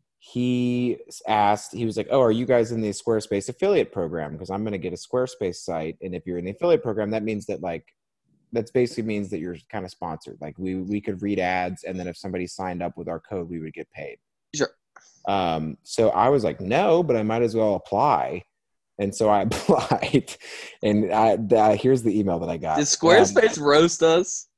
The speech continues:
Speaker 1: So we regret to,
Speaker 2: <laughs>
Speaker 1: we regret to inform you that Squarespace has chosen not to accept you into the <laughs> affiliate program at this time. The reason for this decision may, may be one of the following reasons.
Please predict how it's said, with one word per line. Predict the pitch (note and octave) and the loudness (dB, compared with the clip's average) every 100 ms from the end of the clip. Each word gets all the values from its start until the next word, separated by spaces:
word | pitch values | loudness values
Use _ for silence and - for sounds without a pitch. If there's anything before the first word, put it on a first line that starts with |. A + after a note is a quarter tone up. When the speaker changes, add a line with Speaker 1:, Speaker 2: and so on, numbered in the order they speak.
| A#2+ | -6
Speaker 1:
So | - - F#3 C#3+ | -2 6 6 8
we | D3 E3 | 8 8
regret | F3 F#3 G3 | 8 8 6
to, | G#3+ F#3 | 6 4
Speaker 2:
<laughs> | D#3 | 6
Speaker 1:
we | D#3 | 6
regret | E3 C#3 E3 | 8 6 4
to | G3+ | 6
inform | F3+ D3+ C3 | 2 4 4
you | B2 | 4
that | A2+ | 2
Squarespace | A#2 A#2+ A#2+ A2 | 2 2 2 0
has | G#2 | -2
chosen | - G2 G2 F2+ F#2 | -2 0 0 -4 -6
not | A#2 D3+ E3 | -2 0 0
to | B2+ | -2
accept | A2 - G2 - | -4 -2 -2 -2
you | G2+ | -4
into | G2+ F2+ | -2 -2
the | |
<laughs> | F2+ | -4
affiliate | - - - | 2 4 4
program | B2 G#2+ G#2+ G#2 | 0 2 2 0
at | G2 | -4
this | F#2+ | -8
time. | - C3 A2+ G2 _ _ _ - | -2 0 0 -4 _ _ _ -4
The | A#2 | 2
reason | F3+ G#3 E3+ C3+ | 2 4 2 0
for | A#2+ | 0
this | A2+ - | 0 0
decision | C#3 A#2 G2 | 0 0 2
may, | A2 A#2+ | 2 2
may | A2+ C#3 A3+ A3 | 0 2 2 2
be | D#3+ C3+ | 0 0
one | A#2+ C#3 | 0 0
of | C3+ A2 | 0 -4
the | |
following | - G#2+ G#2 G2+ G2 | -2 0 2 0 -2
reasons. | G#2 E2 D2+ | -6 -8 -16